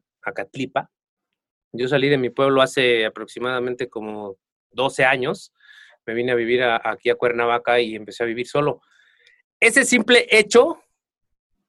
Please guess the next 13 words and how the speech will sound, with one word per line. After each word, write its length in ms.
cambió 300
mi 120
vida 500
y, 300
este, 500
y 120
me 160
hizo 160
la 120
persona 360
que 60
soy, 280
¿no? 280